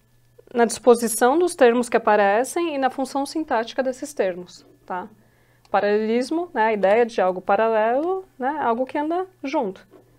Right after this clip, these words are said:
Justamente alguma coisa que caminha junto de outra. Então, pra ter paralelismo sintático, você tem que ter, né, duas vias que se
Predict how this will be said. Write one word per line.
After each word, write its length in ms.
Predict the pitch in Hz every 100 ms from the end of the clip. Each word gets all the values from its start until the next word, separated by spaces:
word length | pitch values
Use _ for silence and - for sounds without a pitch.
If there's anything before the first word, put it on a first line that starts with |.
| _ _ _ _ _
Justamente 600 | 226 190 - 233 214 214
alguma 260 | 240 240 240
coisa 400 | 247 240 240 262
que 180 | 262 262
caminha 600 | - 285 254 247 277 294
junto 280 | 262 247
de 160 | 262 240
outra. 440 | 311 220 190 190 190 _ _ _ _ _ _
Então, 260 | 208 202 208
pra 180 | 214 233
ter 260 | 233 247
paralelismo 680 | 254 262 233 220 202 190 196
sintático, 680 | 196 247 247 220 226 - 302
você 220 | 285 277
tem 200 | 262 254
que 120 | 254 294
ter, 440 | - 233 254 277 - _ _ _
né, 220 | 226 254 - _ _ _ _ _ _
duas 360 | 214 254 294
vias 520 | 233 220 233 254 269 -
que 340 | - 233 247 - _ _ _ _ _ _ _ _ _ _ _
se 500 | - - 233 233 247